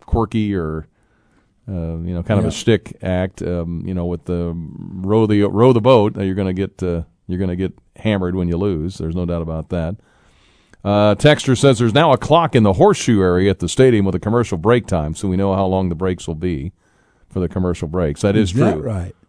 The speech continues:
Speaker 1: Yeah, they had that up in Minnesota, too. Directly across from us, there was a clock that when the break would start. So if we had a two-and-a-half minute commercial break or two-minute break, we knew we'd have a minute to talk when we came back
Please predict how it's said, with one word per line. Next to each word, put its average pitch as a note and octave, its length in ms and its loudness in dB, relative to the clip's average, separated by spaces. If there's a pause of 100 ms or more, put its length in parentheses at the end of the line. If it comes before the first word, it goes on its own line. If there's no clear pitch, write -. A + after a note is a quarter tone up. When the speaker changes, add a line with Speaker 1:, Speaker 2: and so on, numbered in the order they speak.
Speaker 1:
Yeah, E2 200 -14
they A2+ 160 -2
had B2+ 140 0
that A#2 120 2
up A2 120 0
in G2+ 80 -2
Minnesota, G#2 460 0
too. G#2+ 240 2
Directly A2 340 0
across G#2+ 380 0
from F2 180 -6
us, F2 160 -6
there F2+ 140 -4
was F2 160 -6
a F2 40 -6
clock F#2+ 420 -2
that E2+ 120 -6
when F2 120 -6
the E2+ 60 -6
break F#2 300 -4
would E2+ 120 -8
start. D#2+ 420 -4 (920)
So G#2 180 -4
if E2+ 60 -4
we B2+ 160 2
had A#2 140 2
a F#2 60 -2
two-and-a-half G#2 580 2
minute G2+ 220 -2
commercial G2 380 -4
break F2 340 -4
or E2 80 -4
two-minute F#2+ 480 -4
break, F2+ 360 0
we F#2 100 -2
knew F#2 160 -2
we'd F2+ 160 -2
have F2+ 160 -4
a E2 60 -8
minute F#2 320 -6
to - 80 -12
talk F2+ 420 -2
when F2+ 80 -6
we E2 100 -6
came D#2+ 220 -4
back D#2+ 380 -8